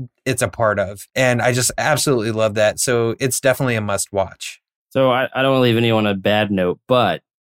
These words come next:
Speaker 2: note that I think this season out of The Legend of Korra was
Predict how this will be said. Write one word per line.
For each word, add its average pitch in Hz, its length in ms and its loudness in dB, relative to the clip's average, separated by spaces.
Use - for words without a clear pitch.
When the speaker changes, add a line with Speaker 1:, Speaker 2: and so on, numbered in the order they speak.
Speaker 2:
note 120 300 0
that 107 220 2
I 113 100 -2
think 113 260 -2
this 117 200 0
season 110 340 0
out 101 140 -2
of 101 80 -2
The 101 80 -4
Legend 101 260 -2
of 92 60 -6
Korra 117 440 2
was 101 320 0